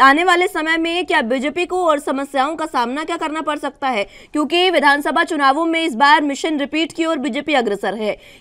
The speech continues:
क्या इस तरीके से बागियों की संख्या अगर बढ़ती रही या कम होगी या नहीं, इसके बाद क्या मिशन रिपीट में सफल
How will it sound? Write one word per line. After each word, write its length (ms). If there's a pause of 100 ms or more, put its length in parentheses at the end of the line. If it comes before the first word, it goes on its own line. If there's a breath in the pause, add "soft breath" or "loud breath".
क्या 240
इस 160
तरीके 360
से 140
बागियों 340
की 100
संख्या 400
अगर 180
बढ़ती 340
रही 280
या 120
कम 280
होगी 220
या 100
नहीं, 380 (300 loud breath)
इसके 280
बाद 400
क्या 320 (320)
मिशन 360
रिपीट 380
में 140
सफल 340